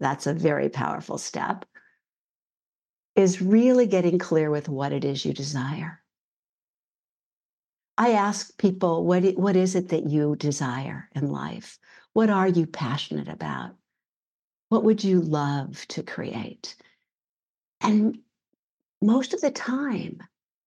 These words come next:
the answer I receive is, "I have no idea. I don't know what I desire." That is the number one step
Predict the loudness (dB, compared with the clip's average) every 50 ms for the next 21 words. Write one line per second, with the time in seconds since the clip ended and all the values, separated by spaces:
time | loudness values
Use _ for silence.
0 | _ _ _ _ _ _ _ _ _ _ _ 2 4 4 4 4 2 0 0 0
1 | 0 2 2 2 0 0 0 0 2 2 2 2 0 0 0 0 0 0 0 2
2 | 2 2 2 2 0 0 0 0 0 0 0 -2 -2 -4 -10 -14 -16 _ _ _
3 | _ _ _ _ _ _ _ _ _ _ _ _ _ _ _ _ _ _ _ -4
4 | 0 0 2 2 4 2 2 2 0 -4 -6 -6 -8 -8 -8 -8 -8 -6 -6 -8
5 | -8 -8 -10 -8 -10 -10 -10 _ _ _ _ _ _ _ _ _ _ _ _ _
6 | _ _ _ _ _ _ _ _ _ _ _ _ _ _ _ _ _ _ _ _
7 | _ _ _ _ _ _ _ _ _ _ _ _ _ _ _ _ _ _ _ _
8 | _ _ -6 -2 0 2 2 2 2 0 -2 -4 -6 -8 -12 -12 -10 -10 -10 -10
9 | -12 -16 _ _ _ _ _ _ _ _ _ _ _ _ _ _ _ 0 0 2
10 | 4 4 4 6 6 4 4 4 2 2 2 2 0 2 4 4 4 2 0 -4
11 | -6 -4 -4 -4 -6 -6 -10 -14